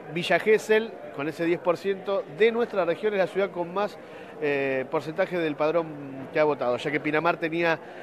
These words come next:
eh, un ocho por ciento y Madariaga un seis por ciento, ¿eh? Bueno,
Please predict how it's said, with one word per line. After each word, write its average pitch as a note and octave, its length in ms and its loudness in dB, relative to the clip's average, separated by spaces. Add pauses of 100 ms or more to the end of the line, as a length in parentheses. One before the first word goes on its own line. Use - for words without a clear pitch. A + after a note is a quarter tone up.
(120)
eh, D3 60 2
un F3 180 4
ocho F#3+ 220 4
por E3 160 4
ciento G#3 260 -2
y G3+ 60 -4
Madariaga A#3 560 6
un G3+ 120 4
seis D3 280 2
por A2+ 200 -6
ciento, G#2+ 420 -6
¿eh? F#3 100 0 (640)
Bueno, E3+ 300 6